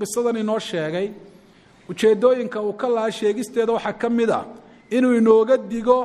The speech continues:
waxa loo yaqaano qishka noocyadiisa oo dhan. Wa annahu muxaram, wa annahu min kabaa'iri dunuub. Qishku inuu xaaraan yahay iyo inuu ka mid yahay dembiyada waaweyn. Waxaa kaloo Nabigu calayhi salaatu wasalaam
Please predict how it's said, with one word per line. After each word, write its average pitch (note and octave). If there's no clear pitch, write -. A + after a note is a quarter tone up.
waxa G#3+
loo A#3
yaqaano G#3+
qishka C4+
noocyadiisa G#3+
oo F#3
dhan. C3+
Wa A3
annahu A#3
muxaram, B3
wa G3+
annahu A#3+
min A3
kabaa'iri A3
dunuub. A3
Qishku G#3+
inuu A#3
xaaraan G#3+
yahay C4
iyo G#3
inuu B3
ka A#3+
mid A#3
yahay G#3+
dembiyada G3+
waaweyn. E3
Waxaa C#4
kaloo C#4
Nabigu C#4
calayhi C4
salaatu B3+
wasalaam A#3